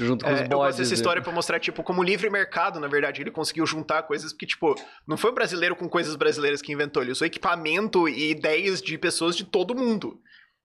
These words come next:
Speaker 2: E se você tivesse barreiras comerciais e tudo mais, aquilo não ia ter acontecido. Ahn, mas ele inventou o quatorze bis e depois ele inventou um avião que pouca gente conhece, que é o Demoiselle,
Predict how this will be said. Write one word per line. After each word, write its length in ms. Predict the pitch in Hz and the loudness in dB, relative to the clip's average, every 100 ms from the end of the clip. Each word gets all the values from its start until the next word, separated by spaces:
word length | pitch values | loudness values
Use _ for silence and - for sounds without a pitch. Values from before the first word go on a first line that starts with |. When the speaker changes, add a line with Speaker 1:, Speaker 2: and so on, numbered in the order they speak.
| 127 | -10
Speaker 2:
E 60 | |
se 40 | 131 | -6
você 140 | 139 | -4
tivesse 240 | 147 170 - | -2 -2 0
barreiras 320 | 175 156 165 | -2 0 -4
comerciais 440 | 175 160 151 151 | -2 -2 0 -4
e 20 | 151 | -4
tudo 140 | 151 | -4
mais, 160 | 147 - | -4 -2
aquilo 160 | 196 | -4
não 60 | 208 | -2
ia 80 | 214 | -2
ter 80 | |
acontecido. 380 | 220 220 131 - - - - - - | -2 -2 -2 -4 -12 -20 -20 -18 -4
Ahn, 200 | 123 117 - _ _ _ _ _ - - | -4 -4 -16 _ _ _ _ _ -20 -4
mas 140 | 160 151 | -2 0
ele 100 | 180 | 0
inventou 560 | 160 165 175 190 202 | -2 0 2 4 4
o 60 | 175 | 2
quatorze 340 | 160 147 127 | 0 -2 -4
bis 380 | 127 147 - - 170 | -2 -2 0 -2 -2
e 80 | |
depois 440 | 180 - 160 208 196 | -4 -2 0 0 0
ele 100 | 196 | -4
inventou 520 | 175 180 170 160 180 | -4 -4 -2 2 2
um 100 | 185 | 2
avião 240 | 175 151 156 | 0 0 -2
que 160 | 165 | -6
pouca 480 | 143 - _ 151 143 | -12 -18 _ -2 0
gente 180 | 127 - | -4 -2
conhece, 260 | 143 151 - | 0 0 -2
que 40 | |
é 20 | |
o 40 | 165 | -2
Demoiselle, 520 | 165 175 165 156 | 0 0 2 2